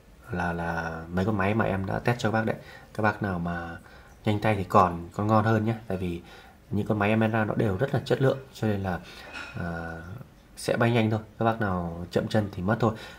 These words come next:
Và em cũng không muốn so sánh nó với bản version nhé. Tại vì bản version nó không có tuổi gì so với, ờ, bản T-Mobile cả. <laughs> Đúng là một phần em rất ghét bản, bản version, bản version ấy. Tại vì cái ngoại hình nó em không thích. Còn việc sóng sánh thì em không quan tâm nhé. Sóng sánh thì thực ra là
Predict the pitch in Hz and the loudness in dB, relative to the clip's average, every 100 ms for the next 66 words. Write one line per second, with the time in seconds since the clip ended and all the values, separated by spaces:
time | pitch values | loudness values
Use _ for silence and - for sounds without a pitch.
0 | - 110 95 - 113 127 113 110 110 120 | -2 4 4 4 2 2 4 2 2 0
1 | 104 104 104 117 120 98 107 110 95 101 | 0 0 0 2 2 2 2 4 2 0
2 | 107 - - 87 85 95 - 95 101 87 | -6 -12 -6 -4 -2 -4 -2 -2 -2 -2
3 | 90 98 101 - - - 110 101 104 80 | -4 -4 -8 -14 -14 -4 -2 2 0 -2
4 | 82 - 90 92 101 - 98 95 92 95 | -6 -6 -2 -2 -4 -6 -6 -6 -6 -6
5 | - - - 95 92 92 - - - - | -8 -8 -4 -2 0 -2 -4 -8 -14 -20
6 | - - - 98 92 - - - - 127 | -20 -20 -8 -2 -2 -4 -10 -12 0 2
7 | 160 117 110 95 98 104 143 143 139 101 | 4 2 2 0 2 2 2 2 2 0
8 | 101 85 82 95 98 90 - - 95 85 | 0 -2 0 0 0 -2 -8 -2 0 2
9 | 101 101 87 - - - - 90 90 110 | 0 0 0 -4 -10 -8 -2 -2 0 0
10 | 104 87 85 98 95 95 - - - - | 0 -2 -4 -4 -2 0 -2 -4 -16 -20
11 | - - 90 95 - 95 117 120 110 117 | -8 -4 0 0 -2 -2 0 2 2 2
12 | 113 117 107 117 - - - 92 95 113 | 4 4 4 -2 -6 -6 -2 -2 -2 -2
13 | 110 98 104 104 92 | -2 -4 0 2 2